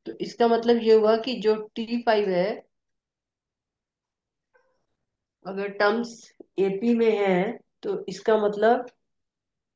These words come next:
टी फ़ाइव का square जो है, that is equal to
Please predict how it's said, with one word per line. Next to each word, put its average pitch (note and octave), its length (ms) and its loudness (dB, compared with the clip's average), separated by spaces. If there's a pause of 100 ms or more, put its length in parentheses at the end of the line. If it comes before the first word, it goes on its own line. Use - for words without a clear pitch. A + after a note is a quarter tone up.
(600)
टी A#3+ 220 2
फ़ाइव G#3+ 380 2
का A#3 120 6
square G#3+ 520 2
जो G#3+ 80 2
है, G#3 260 0
that F#3+ 280 0
is G#3 140 -6
equal G3+ 460 0
to A#3 340 -2